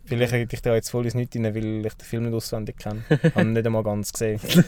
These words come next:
Speaker 2: <laughs> Kennst du einfach die Let It Go-Szene,
Speaker 1: Ja,
Speaker 2: oder?
Speaker 1: genau.
Speaker 2: <laughs> Ja, also ich muss auch sagen, mich hat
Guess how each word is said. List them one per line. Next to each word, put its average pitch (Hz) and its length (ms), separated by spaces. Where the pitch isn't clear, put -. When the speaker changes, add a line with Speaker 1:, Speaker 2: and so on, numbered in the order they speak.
Speaker 2:
<laughs> - 380
Kennst 117 240
du 117 40
einfach 110 200
die 117 100
Let 110 220
It 113 180
Go-Szene, 120 680
Speaker 1:
Ja, 123 140
Speaker 2:
oder? 117 60
Speaker 1:
genau. 104 280
Speaker 2:
<laughs> 165 400
Ja, 131 220
also 135 240
ich 139 80
muss 131 160
auch 127 80
sagen, 131 280
mich 123 220
hat 135 180